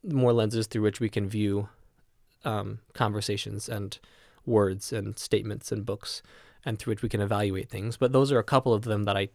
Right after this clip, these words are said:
typically go to first because they're ones that usually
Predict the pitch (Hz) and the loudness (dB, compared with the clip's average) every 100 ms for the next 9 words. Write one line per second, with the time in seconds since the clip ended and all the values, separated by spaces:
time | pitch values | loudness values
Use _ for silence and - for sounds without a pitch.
0 | _ - - 143 127 120 107 110 104 - | _ -2 2 2 2 2 2 4 2 0
1 | 98 - - - 101 110 - - _ _ | -4 -6 0 2 2 0 -10 -14 _ _
2 | - - 104 104 98 104 101 101 107 95 | -8 -4 -2 0 0 0 -2 -2 -4 -6
3 | - - - _ - 127 131 123 123 104 | -10 -20 -20 _ -4 4 4 4 4 2
4 | 101 | 0